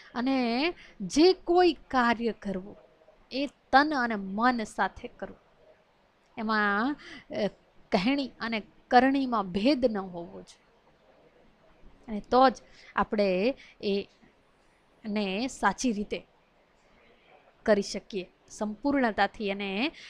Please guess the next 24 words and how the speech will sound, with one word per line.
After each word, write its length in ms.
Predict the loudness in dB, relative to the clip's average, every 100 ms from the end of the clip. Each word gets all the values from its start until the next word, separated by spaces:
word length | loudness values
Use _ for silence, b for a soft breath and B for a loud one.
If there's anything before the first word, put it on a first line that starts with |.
| B -2
કરી 140 | -2
શકીએ. 380 | -4 -10 -8 -8
અને 220 | -6 -6
એવા 280 | 4 6 6
જ 140 | 2 _ _ _ _ _ _ _ _ _ _ _ _ _ _ _ _
સગપણમાં 600 | -6 -6 -4 -4 -2 -4
સામેલ 440 | -4 -4 -2 -2 -4
થવું 360 | -6 -12 -10
કે 100 | -10
જેમાં 280 | -8 -10 -12 -2
તન 200 | -2 -2 B B -10
અને 180 | -6 -6
મન 440 | -6 2 2 2 -4 _ _ _ -20 _ -16 -4
બંનેનો 880 | 2 2 2 -2 -2 -10 -12 -10 -10
સાથ 540 | -2 2 2 -2 -16
હોય, 100 | -18 -18 -20 -20 -20 -20 -6
તો 140 | -4
જ 80 | -4
એ 60 | -6
સંબંધ 480 | -6 -2 -2 -4 -10 b b b
સાચો 440 | -2 -2 -2 -8
છે. 220 | -10 -12 -16 _ _ -20 _ _ _ -6
એટલે 480 | 0 2 2 -2 -6 B B B -16 2
બીજું 380 | 6 8 6